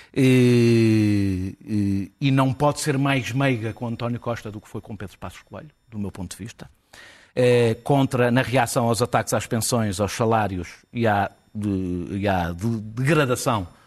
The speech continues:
dos serviços públicos, ou a esquerda não vai estar cá quando os monstros do passado, eh, eh, que isto vai alimentar, for quando for preciso combatê-los. É bom olhar para a Itália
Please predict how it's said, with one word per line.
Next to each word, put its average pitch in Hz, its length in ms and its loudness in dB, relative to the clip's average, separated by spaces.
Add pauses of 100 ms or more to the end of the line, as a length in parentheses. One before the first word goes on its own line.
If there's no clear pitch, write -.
(120)
dos 117 140 0
serviços - 380 -2
públicos, 127 500 -4 (380)
ou 165 200 2
a 160 40 4
esquerda 151 360 -2
não 151 220 2
vai 135 200 0
estar 135 280 -6
cá - 300 -6 (840)
quando 120 600 2
os 120 100 0
monstros 131 540 0
do 120 100 -2
passado, 131 680 0
eh, 131 880 -2
eh, 95 80 -6
que - 100 -4
isto - 160 -4
vai 113 160 0
alimentar, 107 600 -4 (400)
for 110 160 -4
quando 113 180 -2
for 104 160 -6
preciso - 320 -8
combatê-los. 95 680 -10
É 113 120 -4
bom 113 160 0
olhar 107 260 2
para 113 140 -4
a 104 40 2
Itália 117 560 0